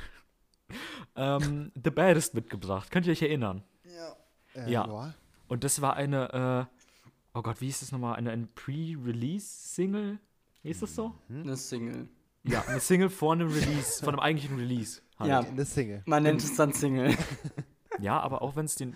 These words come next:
Speaker 1: besonderen Zweck hat, dass es vor einem Album oder vor einer E P
Speaker 2: Genau
Speaker 1: erscheint.
Speaker 2: das ist der
Speaker 3: Das
Speaker 2: Zweck
Speaker 3: ist eine
Speaker 2: einer
Speaker 3: Single.
Speaker 2: Single. <laughs>
Speaker 1: Okay.
Speaker 2: Der
Speaker 3: Das
Speaker 2: Zweck
Speaker 3: ist
Speaker 2: von einer Single ist, hier ist schon mal ein Song, kauft doch unser Album.
Speaker 3: Genau,
Speaker 1: Oh.
Speaker 3: deswegen gibt es, war das eine Doppelsingle von die beiden Stücke, die wir gerade gehört
Speaker 2: Ja.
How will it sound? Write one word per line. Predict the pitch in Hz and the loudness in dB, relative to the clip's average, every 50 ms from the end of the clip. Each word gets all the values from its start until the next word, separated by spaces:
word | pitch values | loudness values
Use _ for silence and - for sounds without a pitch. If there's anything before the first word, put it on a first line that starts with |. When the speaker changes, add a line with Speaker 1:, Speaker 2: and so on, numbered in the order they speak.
| - - | -10 -8
Speaker 1:
besonderen | 127 117 135 131 131 123 - | -6 -4 -4 -4 -4 -4 -2
Zweck | - - - 120 156 - - | -2 -2 -2 -2 -4 -4 -6
hat, | 151 - - | -8 -8 -8
dass | 127 117 | -8 -8
es | 120 - - | -8 -8 -10
vor | - - - 113 120 139 | -12 -8 -4 -2 -2 -2
einem | 143 135 127 - - | -2 -4 -6 -6 -6
Album | 104 120 143 147 156 139 | -6 -4 -4 -4 -4 -4
oder | 120 123 120 117 | -2 -2 -4 -4
vor | - 123 123 | -4 -4 -6
einer | 135 131 117 | -4 -6 -8
E | 107 | -10
P | - - - 156 185 | -12 -10 -8 -4 -2
Speaker 2:
Genau | 160 151 147 147 147 160 | -2 0 4 6 6 6
Speaker 1:
erscheint. | 175 196 - | 6 6 6
Speaker 2:
das | 151 160 - - | 4 4 4 0
ist | - - | -4 -2
der | 156 139 | -2 -2
Speaker 3:
Das | - 131 139 - | 0 -2 -2 2
Speaker 2:
Zweck | 147 147 147 | 2 0 0
Speaker 3:
ist | - 151 | 2 0
eine | 156 143 | 0 2
Speaker 2:
einer | 143 151 | 4 2
Speaker 3:
Single. | 151 - 175 170 165 165 165 190 214 | 2 2 2 2 4 6 8 8 8
Speaker 2:
Single. | - - - - - - - 127 - - 151 | 8 6 4 -2 -6 -10 -12 -12 -10 -10 -8
<laughs> | - | -6
Speaker 1:
Okay. | 110 - - 233 - - 95 95 - - - - - - - - - 466 494 494 - - | -4 0 4 4 4 4 2 -6 -8 -12 -16 -16 -16 -16 -14 -10 -8 -6 -6 -6 -4 -2
Speaker 2:
Der | 156 156 | -2 0
Speaker 3:
Das | - 143 | 0 2
Speaker 2:
Zweck | 180 190 - | 0 0 0
Speaker 3:
ist | |
Speaker 2:
von | - 185 | 0 2
einer | 170 165 170 | 2 2 2
Single | 170 - 196 190 190 190 | 2 0 0 0 2 2
ist, | 185 190 - | 0 0 2
hier | 208 208 | 0 0
ist | 208 208 - | 2 2 2
schon | 202 185 | 2 4
mal | 175 175 170 | 4 4 2
ein | 165 | 2
Song, | - - 196 190 180 151 | 2 4 6 6 6 4
kauft | - - 165 170 - - | 0 2 0 2 4 2
doch | 175 160 | 2 2
unser | 160 147 156 160 156 | 2 0 2 2 4
Album. | 165 165 165 156 - 143 127 117 107 - - - - _ _ _ _ | 6 4 4 4 2 -2 -4 -4 -6 -8 -14 -20 -20 _ _ _ _
Speaker 3:
Genau, | - 127 123 123 - - - | -8 -6 -4 -4 -4 -4 -4
Speaker 1:
Oh. | 107 - - | -6 -8 -8
Speaker 3:
deswegen | 127 131 123 - - 135 123 123 127 165 135 - - | -8 -8 -8 -6 -6 -6 -6 -4 -4 -4 -4 -4 -6
gibt | 131 123 - - | -10 -10 -10 -12
es, | 120 - - - _ _ - | -20 -20 -20 -20 _ _ -6
war | 117 117 113 | -6 -6 -6
das | 123 113 - | -6 -8 -8
eine | 127 120 | -8 -6
Doppelsingle | - 123 - 127 120 - - 120 113 110 104 104 101 - _ - | -6 -6 -6 -6 -10 -8 -8 -10 -10 -8 -10 -12 -12 -16 _ -14
von | 113 107 104 104 98 _ | -14 -12 -12 -12 -14 _
die | - 104 | -18 -14
beiden | - 98 104 104 107 | -12 -10 -10 -10 -12
Stücke, | - - 110 - 110 | -14 -16 -16 -16 -16
die | 95 101 95 | -16 -16 -16
wir | 104 | -14
gerade | 95 104 98 95 101 95 | -12 -12 -12 -10 -12 -12
gehört | 101 101 104 - | -10 -10 -10 -8
Speaker 2:
Ja. | 135 | -8